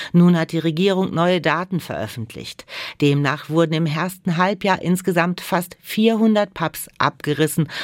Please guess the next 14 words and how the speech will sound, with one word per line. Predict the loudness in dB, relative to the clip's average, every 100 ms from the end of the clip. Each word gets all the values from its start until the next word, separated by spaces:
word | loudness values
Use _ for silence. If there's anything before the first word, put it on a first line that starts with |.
| -8 2
oder | 4 6
in | 4 2
Wohnungen, | 4 4 4 2 2 0
Büros | 0 -2 0 0 0 -4
und | -6
Kindergärten | -2 0 2 2 0 -4 -6 -8
umgewandelt. | -6 -4 -4 -4 -4 -6 -10 -16 -16 -14 -14 -14
Von | -2 2 2 2
der | 0 0
Schließung | -2 0 2 2 0
betroffen | 0 0 0 0 0
waren | 0 0 -6
große | -6 -2 0 0 -2 -4
Ketten | -4 -4 -2